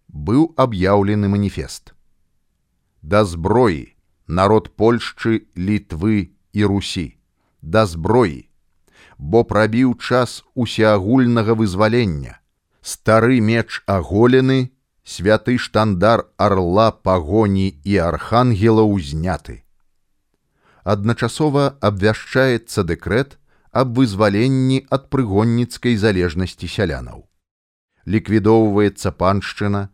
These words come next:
перадаецца ва ўласнасць зямля, якую апрацоўвалі сяляне, надзяляюцца беззямельныя сяляне трыма моргамі зямлі. Але наперадзе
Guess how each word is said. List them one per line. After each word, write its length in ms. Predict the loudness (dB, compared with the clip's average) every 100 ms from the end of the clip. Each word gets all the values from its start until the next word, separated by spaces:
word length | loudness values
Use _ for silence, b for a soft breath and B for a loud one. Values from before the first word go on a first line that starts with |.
| _ _ _ _
перадаецца 680 | 0 0 2 2 2 0 -4 2
ва 80 | 2
ўласнасць 540 | 4 2 0 -4 -6 -4
зямля, 560 | -2 -2 0 0 0 -4 _
якую 480 | -4 -2 -2 2 4
апрацоўвалі 760 | 2 0 -6 0 0 2 -2 -4
сяляне, 600 | -6 -6 -2 -2 -2 -6 _ _ _ _ _ -2
надзяляюцца 880 | 0 2 2 2 2 0 -8 -4 -2
беззямельныя 1120 | 0 0 0 -2 0 2 0 0 0 -2 -4
сяляне 720 | -6 -6 -4 -2 0 -2 -4 _ _
трыма 540 | -2 2 2 2 0
моргамі 600 | 0 -2 -2 -2 -4 -4 -6
зямлі. 340 | -8 -8 -12 -18 _ _ _ _ _ _ _ _ _ _ _ _ _
Але 320 | _ -2 0
наперадзе 880 | 0 -2 -2 0 0 0 0 0 -4